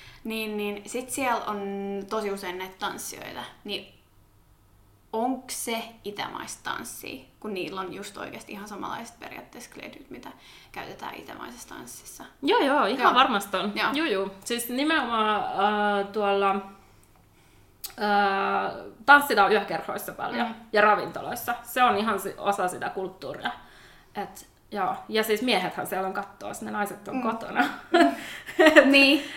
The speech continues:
Speaker 2: Ja siis sitähän pidetään niin kuin Lähi-idässäkin,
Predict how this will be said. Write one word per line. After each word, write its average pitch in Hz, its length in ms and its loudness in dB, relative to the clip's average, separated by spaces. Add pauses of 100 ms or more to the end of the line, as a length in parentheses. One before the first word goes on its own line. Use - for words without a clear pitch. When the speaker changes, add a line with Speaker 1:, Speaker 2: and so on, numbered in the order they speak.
(240)
Speaker 2:
Ja 214 560 10
siis 214 320 2
sitähän 208 380 6
pidetään 196 560 4
niin 180 220 -4
kuin 180 380 -2
Lähi-idässäkin, 185 1000 -4